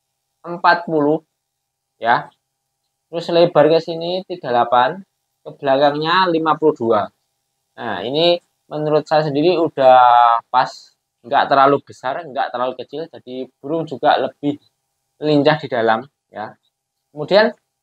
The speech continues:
masuk ke bagaimana setting kandangnya ya. Nah, pertama itu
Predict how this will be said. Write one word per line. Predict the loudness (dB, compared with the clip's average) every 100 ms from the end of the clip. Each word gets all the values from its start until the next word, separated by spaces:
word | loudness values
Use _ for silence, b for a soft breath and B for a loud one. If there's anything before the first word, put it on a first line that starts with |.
| _ _
masuk | -6 -4 -2 -4 2
ke | 4 4 2 -12
bagaimana | -12 -8 -6 -4 -4
setting | -4 -6 -6 -10 -12 -20 _ _ _ B B B B _ _ _ _ _ _ _ _ -2
kandangnya | 2 4 4 4
ya. | 2 0 _
Nah, | -20 -20 _ _
pertama | -10 -6 -2 0
itu | 0